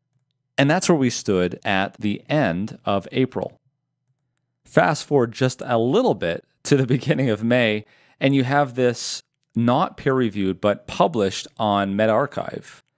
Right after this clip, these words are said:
study titled Early Short Course Corticosteroids in Hospitalized Patients with covid nineteen. And basically what they found here is that a short course, again, of that same medication,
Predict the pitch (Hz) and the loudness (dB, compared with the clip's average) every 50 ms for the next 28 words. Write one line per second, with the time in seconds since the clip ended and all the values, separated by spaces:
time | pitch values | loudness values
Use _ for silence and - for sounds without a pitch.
0 | _ _ - - - - 123 104 95 98 104 127 143 - - - 120 117 110 110 | _ _ -14 -12 -2 0 2 2 2 0 -4 -6 -8 -4 0 2 2 2 2 0
1 | 113 - - - 143 156 180 190 196 202 208 208 240 240 170 - - - - 160 | -2 -4 -2 0 0 2 2 0 -2 -4 -4 -6 -10 -12 -10 -8 -4 0 0 0
2 | 180 202 - - - - 127 104 98 - - - - 101 98 - - 98 - - | 0 0 -2 -8 -4 -2 -2 -2 -2 -4 -6 -4 -4 -2 -2 -4 -6 -8 -6 -4
3 | 104 92 90 90 87 87 - - - 117 101 90 - - - 131 143 139 - - | -2 -2 0 0 -2 -2 -4 -6 -8 -8 -8 -8 -8 -4 -2 -2 -2 -2 -4 -4
4 | - 127 107 104 98 - - - 95 87 - 95 87 - - 95 - - - 104 | -2 0 0 0 0 -2 -4 -6 -6 -4 -6 -8 -8 -8 -10 -10 -8 -4 -2 -2
5 | 87 92 87 87 90 90 87 85 - - - - - - - _ _ _ _ _ | -2 -2 -6 -6 -6 -6 -6 -8 -10 -12 -10 -10 -10 -12 -14 _ _ _ _ _
6 | _ _ _ _ _ _ - 110 101 101 101 101 - - - 240 277 - - 143 | _ _ _ _ _ _ -4 -2 -2 -2 -2 -4 -2 -2 0 0 0 -2 -4 -6
7 | - - 104 95 98 95 - 95 92 - - 101 92 92 92 92 - - 101 92 | -4 -4 -2 -2 -2 -2 -2 -4 -4 -2 -2 0 0 0 0 -2 -4 -4 -2 -2
8 | 90 - 98 95 - 101 95 92 90 - - - 107 101 95 - - - - 131 | -2 -2 -4 -2 0 0 0 0 0 -4 -6 -8 -6 -6 -6 -6 -4 -2 -2 0
9 | 131 147 160 - - - _ - - - - - 143 120 90 80 92 123 - - | 0 0 -2 -2 -8 -14 _ -20 -20 -10 -2 0 0 2 2 0 -4 -8 -12 -12
10 | - - - - - 107 104 95 123 139 127 104 92 95 95 - - - 123 127 | -12 -14 -14 -6 -6 -4 -2 0 0 2 2 2 2 0 0 -2 -2 -2 -2 0
11 | 135 127 120 113 104 - - 87 87 - - 87 87 87 | 0 0 0 0 -2 -2 -4 -6 -4 -6 -6 -8 -8 -10